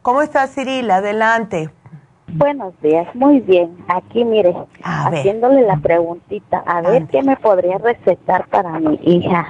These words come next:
Speaker 2: Ya tiene seis meses con ese problemita.
Speaker 1: Ay, wow.
Speaker 2: Y, pues, ella dice que trae dolorcito, dolorcito ahí en el pecho.
Speaker 1: Sí.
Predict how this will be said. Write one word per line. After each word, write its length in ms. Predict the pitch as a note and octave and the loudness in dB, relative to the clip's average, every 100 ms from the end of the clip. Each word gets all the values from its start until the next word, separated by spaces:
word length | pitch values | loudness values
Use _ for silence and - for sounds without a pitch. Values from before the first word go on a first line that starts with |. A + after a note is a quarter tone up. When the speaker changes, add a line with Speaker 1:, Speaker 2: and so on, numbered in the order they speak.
| D#3 | -2
Speaker 2:
Ya 120 | F#3+ | -2
tiene 880 | - A3 A#3+ B3 C4+ C4 B3+ A#3+ - - - - - - - - - - - A3 | -2 -6 -6 0 0 2 0 -2 -4 -8 -6 -6 -6 -18 -20 -20 -18 -10 -2 0
seis 220 | G#3 C4+ - G#3 | 0 -4 -10 -8
meses 400 | A#3 - C4 - - | -8 -2 -2 -2 -4
con 220 | F#3+ G3 | -2 -2
ese 200 | G#3 B3+ | -2 -2
problemita. 680 | G#3 G3 E3+ F3 G#3 - D#3 F3 | 0 2 2 0 -4 -2 -2 0
Speaker 1:
Ay, 160 | G3 D#3+ - - - | -6 -8 -10 -20 -14
wow. 280 | D#3+ D3+ C#3 - - - - - - - - | -6 -6 -8 -16 -20 -20 -16 -12 -12 -12 2
Speaker 2:
Y, 540 | G3 G3+ F#3+ F#3 F3 - | 4 4 4 4 2 0
pues, 160 | F#3+ - | -2 2
ella 260 | E3+ A3 D4+ | 0 2 0
dice 300 | D#4 - D#4+ | 0 -2 0
que 140 | C#4 | -2
trae 360 | - A#3+ B3+ C4+ | 0 0 0 0
dolorcito, 800 | A#3+ A3 G3+ - B3+ - C4+ A#3+ | 0 0 -2 -2 -4 0 0 2
dolorcito 540 | A3 G3+ - A3+ B3 | 2 0 -2 -2 0
ahí 160 | A3+ G#3+ | 0 0
en 120 | A3 | -2
el 120 | A3 | -2
pecho. 480 | - F#3+ - F3+ - - - - _ | 0 -2 -2 -4 -4 -14 -20 -20 _
Speaker 1:
Sí. 580 | - - G#3+ G3+ F3+ | -20 -8 -6 -4 -4